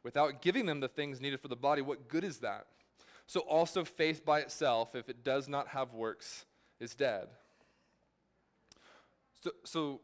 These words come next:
he said some things. Can that kind of faith save us? That, that he says that kind of faith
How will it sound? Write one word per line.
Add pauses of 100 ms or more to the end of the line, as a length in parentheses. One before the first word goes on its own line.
he
said
some
things.
Can (320)
that
kind
of
faith
save
us?
That, (200)
that
he
says
that
kind
of
faith